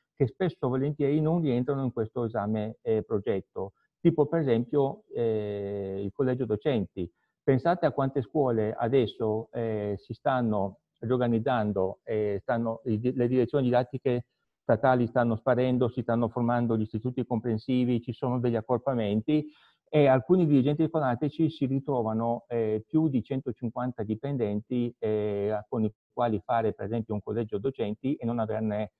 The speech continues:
un luogo, eh, dedicato. L'altro problema è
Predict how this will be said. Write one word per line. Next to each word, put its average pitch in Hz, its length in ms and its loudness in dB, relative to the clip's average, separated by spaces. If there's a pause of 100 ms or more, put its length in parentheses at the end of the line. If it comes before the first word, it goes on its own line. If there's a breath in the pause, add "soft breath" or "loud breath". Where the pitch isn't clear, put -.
(300)
un 120 160 -2
luogo, 110 500 0
eh, 98 280 -2
dedicato. 85 680 -6 (1200)
L'altro 170 560 6
problema 185 680 4
è 113 640 6